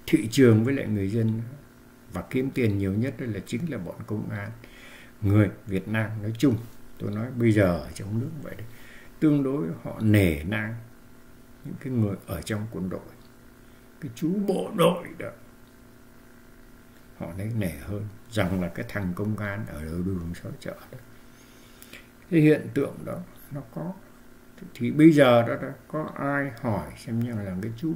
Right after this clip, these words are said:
bộ đội hai mươi tuổi lúc đó, bây giờ đó thì thưa quý vị và các bạn đó, ui, gần bảy mươi rồi, về già rồi, đi vá,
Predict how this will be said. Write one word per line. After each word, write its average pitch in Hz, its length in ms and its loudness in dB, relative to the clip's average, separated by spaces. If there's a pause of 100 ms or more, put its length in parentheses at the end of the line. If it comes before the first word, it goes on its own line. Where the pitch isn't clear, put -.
bộ 117 180 -6 (100)
đội 143 200 0 (160)
hai 120 240 -6
mươi 120 260 -2
tuổi 80 280 -4
lúc 113 240 -6
đó, 131 260 -6 (360)
bây 117 140 0
giờ 98 260 2
đó 110 80 -2 (100)
thì 110 140 -2
thưa 120 100 -4 (100)
quý 139 140 2
vị 127 160 0
và 101 200 -4
các 139 140 -6
bạn - 340 -8
đó, 107 60 -8 (1080)
ui, 113 100 2 (440)
gần 101 220 6
bảy 92 240 4
mươi 131 220 4
rồi, 117 220 -4 (540)
về 104 200 -2
già 117 260 0
rồi, 120 280 -2 (2250)
đi 120 180 0
vá, 120 380 -2